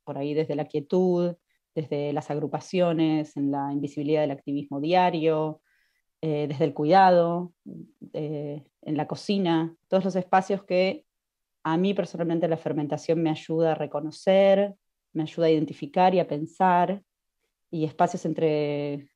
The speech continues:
que yo los veo como espacios entre las grietas de esta fantasía, ¿no? De que la materia es sólida, discontinua, inamovible. Em, entonces, desde que empezó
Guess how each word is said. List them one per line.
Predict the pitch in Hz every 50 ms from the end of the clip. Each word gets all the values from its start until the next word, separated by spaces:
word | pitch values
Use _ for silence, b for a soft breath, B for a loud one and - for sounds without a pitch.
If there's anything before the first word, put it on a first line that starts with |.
| _ _ _ _ -
que | 175
yo | - 208
los | 214 208
veo | 214 226 214
como | 202 170
espacios | 160 - - 185 - 196 - -
entre | 175 - 160 156
las | 160 147 131
grietas | 151 160 170 170 180 147
de | 151
esta | 156 - 165 -
fantasía, | - 143 143 143 147 139 - - 185 175 165 151
¿no? | 151 156 160
De | 180 175
que | - 143
la | 143 139 139
materia | 139 147 143 143 156 143 139 147
es | 143 - -
sólida, | - 156 156 156 156 151 156 147 147 147 143
discontinua, | 143 139 - - 147 139 139 139 160 156 151 156 147 147 147 143 139 143 139
inamovible. | - - - - 151 151 143 156 151 143 139 135 131 175 - _ _ _ _ _ _ _ _ _ _ _ _ _ _ _ _
Em, | - 160 156 151 151 143 147 147 143 147 151 156 156 160 156 165 170 _ _ _ _ _ _ _ _ _ _ _ _ _ _ -
entonces, | 196 190 226 233 208
desde | 220 208 214 208
que | 220 214
empezó | 208 202 - 202 202 - - 240 247 247 247 240 247 247 240 233